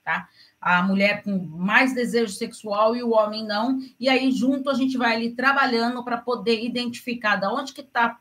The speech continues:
chegando essa, esse baixo desejo, pra aí sim poder fazer uma intervenção, ah, se for uma disfunção sexual, ou que seja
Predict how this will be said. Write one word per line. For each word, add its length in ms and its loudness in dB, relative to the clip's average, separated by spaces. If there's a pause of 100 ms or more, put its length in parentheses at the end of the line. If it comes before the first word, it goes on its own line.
chegando 440 -6
essa, 360 -2 (140)
esse 200 -8
baixo 440 2
desejo, 640 -4 (340)
pra 140 4
aí 240 2
sim 400 4
poder 260 -2
fazer 640 0
uma 300 -2
intervenção, 1080 -2 (260)
ah, 500 4
se 280 -10
for 160 0
uma 200 -2
disfunção 500 -6
sexual, 1120 2
ou 80 -6
que 140 -8
seja 640 -6